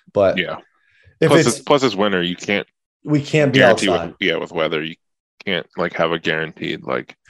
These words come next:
Speaker 2: good weather day where you can actually have people compete outside as well and spread the, spread the floor a little bit.
Speaker 1: Right. Awesome awards for the show. Awesome awards for first through third place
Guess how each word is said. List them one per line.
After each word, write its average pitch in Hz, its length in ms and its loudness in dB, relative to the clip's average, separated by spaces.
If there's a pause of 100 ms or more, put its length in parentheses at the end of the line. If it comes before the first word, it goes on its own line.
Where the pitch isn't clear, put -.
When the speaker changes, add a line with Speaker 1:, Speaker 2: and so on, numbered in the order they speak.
(360)
Speaker 2:
good 87 140 0
weather 80 280 2
day 76 160 0
where 78 120 0
you 78 80 -4
can 78 140 -10
actually 73 260 -6
have 76 180 -2
people 76 280 -12
compete 80 280 -6
outside 67 360 -2
as 64 80 -10
well 65 160 -2
and 65 100 -10
spread 65 260 -6
the, 64 220 -6
spread 71 300 -4
the 64 60 -2
floor 67 260 -2
a 62 40 -2
little 64 160 -4
bit. 87 240 -4 (320)
Speaker 1:
Right. 95 320 -4 (480)
Awesome 135 460 4
awards 110 640 2 (240)
for - 80 -16
the 95 100 -8
show. 80 460 -6 (460)
Awesome 107 420 2
awards 101 400 -2
for 87 140 -8
first 107 400 -4
through 101 160 -6
third 98 320 -2
place 90 440 -6